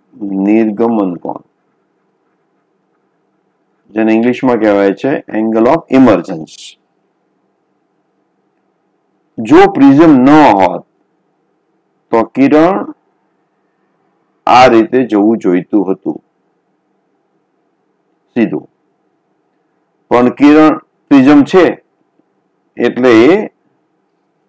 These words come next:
આટલું ત્રાંસું થાય છે. જેટલું ત્રાંસું થાય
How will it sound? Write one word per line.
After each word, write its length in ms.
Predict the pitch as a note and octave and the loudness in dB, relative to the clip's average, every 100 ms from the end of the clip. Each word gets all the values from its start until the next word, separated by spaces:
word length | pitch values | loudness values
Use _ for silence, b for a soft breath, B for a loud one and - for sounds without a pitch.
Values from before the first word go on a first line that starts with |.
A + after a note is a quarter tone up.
| _ _ _ _ _ _ _ _ _ _ _ _ _ _ _ _ _ _ _ _ _ _ _ _ _ _ _ _ _ _ _ _ _ _ - | _ _ _ _ _ _ _ _ _ _ _ _ _ _ _ _ _ _ _ _ _ _ _ _ _ _ _ _ _ _ _ _ _ _ -2
આટલું 500 | C3 C3+ D#3+ E3 E3 | -2 -2 0 -2 0
ત્રાંસું 420 | A#2 G#2+ G#2 G#2 - | -2 -2 -2 -6 -6
થાય 160 | - E2 | -10 -12
છે. 100 | - - _ _ _ _ _ _ _ _ _ _ _ _ _ _ _ _ _ _ _ _ _ _ _ _ _ _ _ _ _ _ _ _ _ _ _ - G#2 - | -16 -20 _ _ _ _ _ _ _ _ _ _ _ _ _ _ _ _ _ _ _ _ _ _ _ _ _ _ _ _ _ _ _ _ _ _ _ -18 -14 -6
જેટલું 440 | C3+ C#3+ F3+ G3 | -4 0 0 0
ત્રાંસું 440 | - C3+ C3 F3+ D#3+ | 0 0 0 -2 -2
થાય 260 | B2 G#2 | 0 0